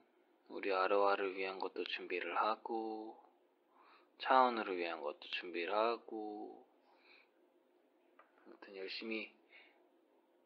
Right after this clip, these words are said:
정신없게 알차게 하고 있어요.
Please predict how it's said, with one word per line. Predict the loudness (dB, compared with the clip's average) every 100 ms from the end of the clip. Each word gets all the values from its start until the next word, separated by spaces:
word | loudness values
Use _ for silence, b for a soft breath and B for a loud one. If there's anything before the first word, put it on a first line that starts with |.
| -20
정신없게 | -16 -10 -6 -2 -2 0 0 0 -2 -14 _ _ _ _ _ _ _ _ -8
알차게 | -4 -4 -2 -2 2 0 0 -8 _ _ _ b b b b b _ _ _
하고 | -4 -2 2 0
있어요. | -2 -6 -6 -6 -8 -10